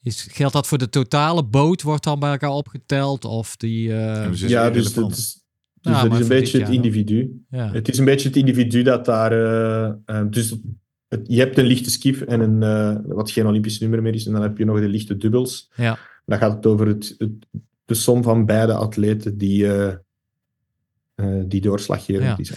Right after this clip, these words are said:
Speaker 1: Maar dat betekent dus in de toekomst dat lichte, eh, kleinere roeiers, ja,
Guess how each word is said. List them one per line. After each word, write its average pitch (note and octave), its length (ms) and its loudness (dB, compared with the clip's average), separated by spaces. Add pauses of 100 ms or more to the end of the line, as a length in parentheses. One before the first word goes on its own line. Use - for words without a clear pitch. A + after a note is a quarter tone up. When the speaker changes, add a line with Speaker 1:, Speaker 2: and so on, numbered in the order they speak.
(120)
Speaker 1:
Maar C3+ 100 2
dat D3 100 2
betekent F#3+ 280 2
dus E3+ 160 2
in F3 100 2
de D3 100 -4
toekomst A3 380 0
dat C3+ 180 -2
lichte, F#3 440 0
eh, D3+ 400 -6
kleinere F3+ 580 -2
roeiers, D#3+ 540 0
ja, D3+ 340 0